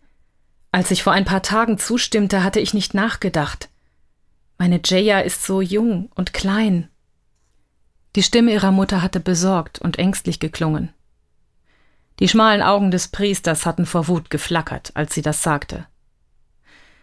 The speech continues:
„Aber ich habe das Geld mitgebracht. Ihre anderen Kinder werden damit ein besseres Zuhause und gutes Essen haben.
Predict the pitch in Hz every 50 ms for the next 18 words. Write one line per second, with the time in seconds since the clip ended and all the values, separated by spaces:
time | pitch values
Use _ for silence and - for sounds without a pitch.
0 | _ _ _ _ - - 175 170 175 170 165 - - 190 180 185 175 170 165 -
1 | - 208 220 214 - 175 165 - 165 156 160 143 131 - - - - - _ _
2 | _ _ _ _ _ _ _ _ _ _ _ - 202 208 196 202 - 220 240 240
3 | 226 190 196 190 185 - 202 190 190 180 165 185 180 175 180 180 180 185 180 -
4 | - 185 180 190 190 185 - 190 190 190 - - 220 196 226 240 226 202 156 156
5 | 151 - 156 - - 202 202 - 170 - - 147 156 - 170 156 151 151 139 131
6 | - - -